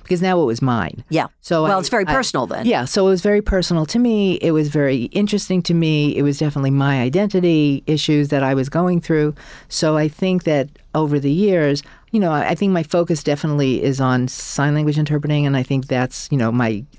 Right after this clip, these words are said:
Speaker 1: my top skill. But I think that theater access in general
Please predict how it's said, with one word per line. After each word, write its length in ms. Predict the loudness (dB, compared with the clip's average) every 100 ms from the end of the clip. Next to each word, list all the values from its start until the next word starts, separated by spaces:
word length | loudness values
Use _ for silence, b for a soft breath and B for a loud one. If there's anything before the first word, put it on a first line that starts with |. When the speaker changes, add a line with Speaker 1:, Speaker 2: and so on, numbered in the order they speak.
| -4
Speaker 1:
my 200 | -2 -2
top 360 | -4 -8 -6 -6
skill. 420 | -4 0 0 -2 B B -4
But 140 | 0
I 80 | 0
think 240 | 0 -4
that 160 | -4 -16
theater 340 | -2 0 0 0
access 580 | -2 -4 -2 -2 -2
in 120 | -2 -2
general 500 | 0 0 0 -2